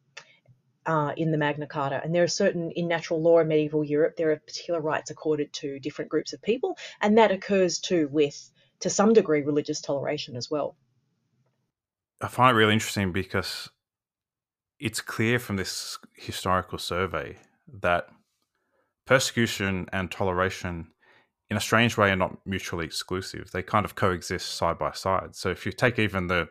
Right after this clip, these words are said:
Speaker 2: the Roman Empire, it's actually remarkably tolerant religiously. Like, it, it constantly absorbs and incorporates new religions. It's just when it comes to this <laughs> one new religion of Christianity,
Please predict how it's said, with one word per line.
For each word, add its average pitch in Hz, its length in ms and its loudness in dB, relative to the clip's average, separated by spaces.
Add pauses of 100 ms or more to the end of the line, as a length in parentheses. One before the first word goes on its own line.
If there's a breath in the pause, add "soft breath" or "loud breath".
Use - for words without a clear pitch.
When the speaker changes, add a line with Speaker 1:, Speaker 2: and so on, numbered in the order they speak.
(220)
Speaker 2:
the 98 60 -2
Roman 87 320 2
Empire, 78 480 -2 (880)
it's - 160 0
actually 151 300 4
remarkably 95 800 4 (120)
tolerant 90 400 2 (300)
religiously. - 580 -4 (100)
Like, - 160 -4
it, - 160 2
it - 160 -2 (260)
constantly 95 640 -2
absorbs 92 600 -4
and 87 60 -6
incorporates 85 760 -6 (380)
new 92 180 -2
religions. 85 720 -6 (320 soft breath)
It's - 80 -10
just 110 200 0
when 113 120 4
it 104 80 0
comes 120 240 2
to 110 80 2
this 95 200 0
<laughs> - 380 -4
one 117 200 6
new 107 200 2
religion 95 480 0
of 90 180 -2 (480 loud breath)
Christianity, 92 760 0